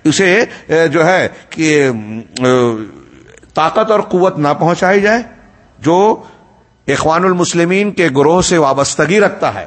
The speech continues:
ان سے شامل ہے، ان کو طاقت نہ دیا جائے اور نہ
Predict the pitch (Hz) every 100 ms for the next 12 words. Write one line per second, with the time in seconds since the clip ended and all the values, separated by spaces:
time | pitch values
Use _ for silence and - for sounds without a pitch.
0 | - 135 131 175 170 139 139 196 202 113
1 | 87 - - - 160 165 202 196 170 185
2 | 208 202 196 208 214 202 170 101 - -
3 | - 147 160 165